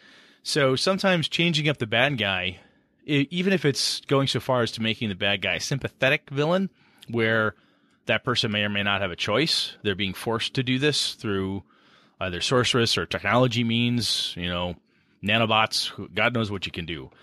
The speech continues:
But, um, that's always cool. And it adds another layer to a conspiracy or an investigation type of approach. Have you ever done anything like that, Sean, where you just kinda muck with it?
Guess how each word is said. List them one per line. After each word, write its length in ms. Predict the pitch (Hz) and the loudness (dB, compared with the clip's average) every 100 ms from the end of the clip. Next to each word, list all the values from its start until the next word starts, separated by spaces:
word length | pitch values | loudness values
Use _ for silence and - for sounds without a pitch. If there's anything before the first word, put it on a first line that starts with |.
| - - - _ - | -20 -20 -20 _ -4
But, 560 | 120 107 104 104 101 110 | 0 2 2 2 0 0
um, 400 | 104 104 104 98 | 0 0 -2 0
that's 220 | 139 220 | 0 2
always 240 | 208 110 | 2 2
cool. 260 | - 92 135 | 0 -6 -2
And 100 | 113 | 0
it 100 | 135 | 4
adds 200 | 147 151 | 4 4
another 320 | 143 143 139 | 4 4 4
layer 600 | 117 120 147 120 95 92 - _ _ _ | 4 4 4 4 2 -4 -10 _ _ _
to 100 | 127 | -6
a 40 | |
conspiracy 720 | 107 110 - 147 143 113 101 | -4 -2 -2 2 2 2 -2
or 100 | 87 | -2
an 100 | 90 | -4
investigation 800 | 92 85 101 - 90 92 98 78 71 | -6 -6 -6 -6 -4 -2 -2 -4 -8
type 180 | 78 | -10
of 80 | 78 | -12
approach. 500 | 67 - - - - - _ _ _ _ _ _ - | -16 -16 -16 -12 -14 -14 _ _ _ _ _ _ -2
Have 100 | 147 | 2
you 120 | 190 165 - | 2 2 0
ever 180 | 139 | 2
done 180 | 147 147 | 4 4
anything 140 | 151 147 | 2 2
like 160 | 147 | 0
that, 140 | 147 143 | 0 0
Sean, 220 | 156 151 | 0 0
where 100 | 127 | 0
you 80 | 110 | 0
just 140 | 107 | 0
kinda 360 | 117 104 95 - _ _ _ _ | 0 2 0 -4 _ _ _ _
muck 200 | 110 110 | -6 -2
with 120 | 143 | 0
it? 140 | 147 | 0